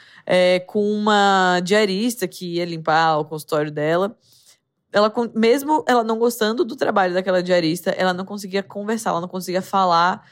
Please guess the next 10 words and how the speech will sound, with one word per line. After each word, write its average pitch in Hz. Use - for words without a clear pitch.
sobre 180
o 175
que 175
ela 165
não 165
tinha 160
gostado 160
e 190
muito 214
menos, 220